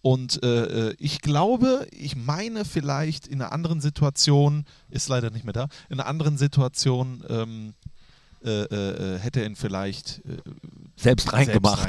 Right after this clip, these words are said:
Speaker 1: reingemacht, ja, hätte gar nicht mehr abgelegt. Äh, äh, ich, ich kann das alles verstehen. Jetzt reden wir natürlich auch darüber, weil er,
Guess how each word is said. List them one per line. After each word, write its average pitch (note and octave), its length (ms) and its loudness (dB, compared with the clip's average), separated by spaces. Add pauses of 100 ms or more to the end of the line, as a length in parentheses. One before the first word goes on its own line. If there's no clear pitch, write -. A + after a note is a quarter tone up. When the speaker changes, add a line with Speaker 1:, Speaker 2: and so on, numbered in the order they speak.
(120)
Speaker 1:
reingemacht, E2 340 -4
ja, A2+ 140 2
hätte B2+ 240 2
gar A#2+ 160 -4
nicht B2 160 -2
mehr A#2 120 -2
abgelegt. A#2 520 -2 (360)
Äh, A#2+ 60 0
äh, A2+ 400 0 (220)
ich, C3+ 320 -10
ich C#3+ 100 -2
kann D3 220 2
das D3 160 4
alles C#3 240 4
verstehen. C#3+ 520 2 (220)
Jetzt C#3 240 2
reden E3 160 2
wir D#3+ 80 2
natürlich D3 320 2
auch D3 100 6
darüber, C3 360 2
weil B2+ 120 2
er, A2+ 200 -4